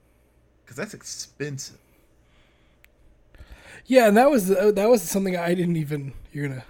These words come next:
Speaker 2: call Cheesecake Factory money on me now. I was like, I didn't even think about that, 'cause I either, I didn't think about the price, and then I also was like,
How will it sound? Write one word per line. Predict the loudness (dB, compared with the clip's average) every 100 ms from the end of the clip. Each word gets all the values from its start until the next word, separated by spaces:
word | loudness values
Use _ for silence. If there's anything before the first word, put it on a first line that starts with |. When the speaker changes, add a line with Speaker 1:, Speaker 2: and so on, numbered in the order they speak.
| -20 _ _
Speaker 2:
call | -10 -10
Cheesecake | -8 -6 -6 -8 -16
Factory | -16 -18 -18 -18
money | -16 -14
on | -14
me | -14
now. | -14 -14 -18 -20 -20 -10
I | -4
was | -2 -2
like, | 0
I |
didn't | 0 2
even | 0
think | -2 -4
about | -4 -6
that, | -10 -12
'cause | -10 -8
I | -6
either, | -4 -4 -6 -8 _ -10
I | -6
didn't | -2 0 0
think | -2
about | -4 -4
the |
price, | -4 -4 -4 -6
and | -4
then | -2
I |
also | -2 -4 -4
was | -4 -4
like, | -6 -6